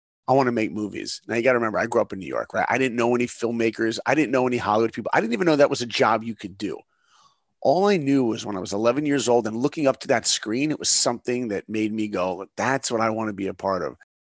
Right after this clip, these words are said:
I just had one problem, is that I had no idea how to do it.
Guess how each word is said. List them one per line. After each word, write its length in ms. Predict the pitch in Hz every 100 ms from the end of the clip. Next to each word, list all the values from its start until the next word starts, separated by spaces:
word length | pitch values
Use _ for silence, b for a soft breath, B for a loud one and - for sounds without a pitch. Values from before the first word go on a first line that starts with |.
| _ _
I 140 | - 147
just 220 | 139 170
had 140 | 180
one 140 | 151 160
problem, 380 | 147 185 131 120
is 100 | 120
that 200 | 117 -
I 80 | 123
had 160 | 131
no 180 | 131 139
idea 300 | 135 120 131
how 80 | 120
to 80 | 110
do 200 | 117
it. 120 | 139